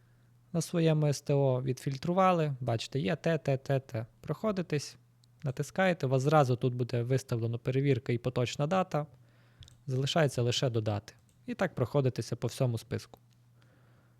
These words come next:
Якби нічого складного немає. Можна по працівнику. Все, за що відповідальний якийсь працівник.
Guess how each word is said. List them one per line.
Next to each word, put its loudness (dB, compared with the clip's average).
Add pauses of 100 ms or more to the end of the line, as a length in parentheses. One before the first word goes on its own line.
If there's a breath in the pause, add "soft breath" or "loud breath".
(180 soft breath)
Якби 2
нічого 2
складного 2
немає. -4 (460)
Можна 4
по 4
працівнику. 2 (640)
Все, -2
за 2
що 2
відповідальний 0
якийсь -6
працівник. -8